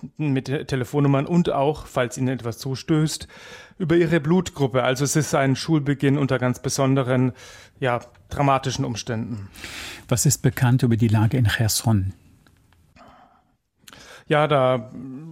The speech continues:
Speaker 1: läuft diese Gegenoffensive der Ukraine. Allerdings wissen wir darüber sehr wenig. Eigentlich war noch nie so wenig, ähm, bekannt während dieses Kriegs, ähm, über den Verlauf.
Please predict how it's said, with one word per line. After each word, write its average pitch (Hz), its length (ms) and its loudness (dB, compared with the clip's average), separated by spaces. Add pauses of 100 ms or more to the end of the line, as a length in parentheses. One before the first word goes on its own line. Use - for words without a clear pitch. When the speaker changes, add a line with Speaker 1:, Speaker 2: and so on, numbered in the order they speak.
(160)
Speaker 1:
läuft 165 600 0
diese 131 420 2
Gegenoffensive 139 960 0
der 135 160 -2
Ukraine. 147 520 0
Allerdings 143 440 2
wissen 147 220 4
wir 135 80 4
darüber 131 400 2
sehr 127 300 0
wenig. 135 400 0 (400)
Eigentlich 147 280 2
war 147 120 4
noch 139 160 2
nie 160 200 6
so 147 220 2
wenig, 147 560 2
ähm, 135 420 0
bekannt 147 720 -2 (340)
während 139 360 2
dieses 131 340 -2
Kriegs, - 640 -4
ähm, 156 240 2
über 147 220 2
den 139 160 4
Verlauf. 135 720 0